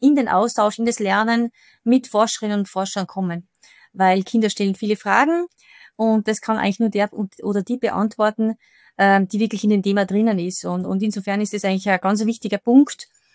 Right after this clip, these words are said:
Und insofern bedienen wir uns da wirklich den Forscherinnen und Forschern. Sehr oft sind's natürlich jetzt nicht die Professoren vielleicht unbedingt auch.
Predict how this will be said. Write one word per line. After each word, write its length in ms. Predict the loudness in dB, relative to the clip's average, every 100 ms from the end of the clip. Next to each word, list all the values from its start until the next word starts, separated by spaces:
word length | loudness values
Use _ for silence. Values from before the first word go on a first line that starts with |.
| _ -8
Und 300 | -4 -4 -2
insofern 480 | -4 -4 -2 -2 -2
bedienen 380 | 0 0 2
wir 100 | 0
uns 140 | -2 -4
da 140 | -6
wirklich 300 | -6 -6 -12
den 200 | -8 -8
Forscherinnen 560 | -4 -6 -4 -6 -4 -4
und 100 | -6
Forschern. 460 | -6 -6 -4 -4
Sehr 180 | 0 2
oft 180 | 2 0
sind's 200 | -2 0
natürlich 320 | -4 -6 -8
jetzt 180 | -12 -16
nicht 140 | -16
die 40 | -18
Professoren 600 | -18 -12 -2 4 6 6
vielleicht 320 | 2 0 0
unbedingt 440 | -4 -2 -2 -2 2
auch. 300 | 6 6